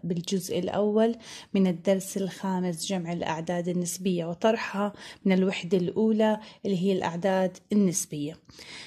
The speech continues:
آه، بدنا نتعرف على فكرة الدرس لهذا اليوم. فكرة الدرس لهذا اليوم: أجمع الأعداد النسبية وأطرحها. إذن رح نتحدث عن عمليتين حسابيتين في هذا الدرس، جمع الأعداد النسبية وأيضا طرحها. المصطلحات الموجودة في هذا الدرس اللي هو النظير الجمعي،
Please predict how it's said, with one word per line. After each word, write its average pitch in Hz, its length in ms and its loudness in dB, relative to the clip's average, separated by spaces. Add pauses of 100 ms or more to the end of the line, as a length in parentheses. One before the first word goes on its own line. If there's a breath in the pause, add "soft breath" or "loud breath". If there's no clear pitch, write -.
(200 loud breath)
آه، 214 340 4
بدنا 226 280 6
نتعرف 285 520 2
على 214 160 2
فكرة 208 380 -2
الدرس 202 440 -2
لهذا 190 300 -2
اليوم. 233 420 2
فكرة 214 420 0
الدرس 196 400 -2
لهذا 190 260 0
اليوم: 220 420 0
أجمع 202 400 0
الأعداد 180 500 -4
النسبية 190 500 0
وأطرحها. 190 600 -2 (100)
إذن 196 220 -2
رح 202 120 -2
نتحدث 196 480 -4
عن 180 160 -6
عمليتين 190 600 -2
حسابيتين 180 880 -2
في 202 160 -4
هذا 175 220 0
الدرس، 196 420 0 (540 loud breath)
جمع 247 300 4
الأعداد 190 480 0
النسبية 269 640 0
وأيضا 233 420 4
طرحها. - 640 -6
المصطلحات 240 920 2
الموجودة 190 560 2
في 180 220 -2
هذا 196 180 0
الدرس 226 380 0
اللي 220 160 4
هو 214 140 6
النظير 208 520 4
الجمعي، 175 560 0